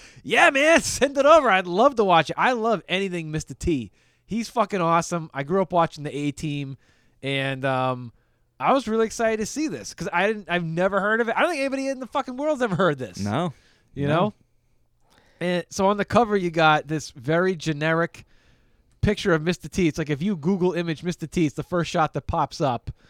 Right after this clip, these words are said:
Speaker 2: He's got the gold around his, uh,
Speaker 1: Yeah, the orange tight shirt, all the gold, the, the, you know, Oshkosh Bagosh, uh, overalls and all the gold chains and stuff. And it says,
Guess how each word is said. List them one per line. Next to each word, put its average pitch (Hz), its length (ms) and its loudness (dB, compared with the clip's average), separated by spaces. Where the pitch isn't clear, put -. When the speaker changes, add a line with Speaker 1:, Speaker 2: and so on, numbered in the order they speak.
Speaker 2:
He's 139 120 -14
got 131 220 0
the 98 120 -4
gold 127 600 0
around 135 340 0
his, 127 280 -6
uh, - 40 -2
Speaker 1:
Yeah, 127 600 0
the 180 80 -4
orange 196 680 0
tight 175 280 0
shirt, 190 340 2
all 160 140 2
the 170 80 -6
gold, 175 600 4
the, 139 320 2
the, 135 380 0
you 160 80 -4
know, 143 80 0
Oshkosh 165 580 0
Bagosh, 160 560 0
uh, 135 360 0
overalls 151 800 0
and 143 140 -4
all 143 140 0
the 139 80 -4
gold 147 300 0
chains 147 360 -6
and 147 100 -14
stuff. 147 300 -2
And 143 100 -8
it 135 40 -8
says, 151 280 -2